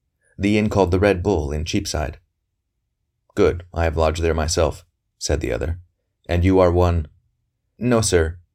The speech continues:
said Robin. "I do not deny that I spoke with them all, with Mister Charnock and—" "That is enough of those names, sir,"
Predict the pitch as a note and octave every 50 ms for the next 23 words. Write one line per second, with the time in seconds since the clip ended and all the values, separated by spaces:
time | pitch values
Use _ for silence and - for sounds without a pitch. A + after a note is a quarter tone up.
0 | _ _ _ - - E2+ D#2 D#2+ D#2 D2+ D#2+ D#2 E2+ F2 - - _ _ _ -
1 | G#2 G2+ F2 G#2+ A2 G#2+ G2+ - G2 G2+ G#2+ G#2+ F#2 F2 F2 E2 E2 - - F2+
2 | F2 F2 E2 E2 D#2+ D#2+ F2 F#2 F2 E2+ F2+ F2+ - - F2 F2+ F2 G2 F#2 F2
3 | F#2 F2 F2 - G2+ F#2+ F#2+ F2 E2 D#2 D#2 D#2+ D#2+ D#2+ D#2 D2 - - _ _
4 | _ _ _ _ _ _ _ - F#2 F2 F2 D#2+ E2+ F2+ F#2 F2+ E2+ F2 D#2+ F2
5 | F2 F2 E2 F#2 F#2+ F#2 E2+ D#2+ D2+ - E2 D#2 E2 F2 F2+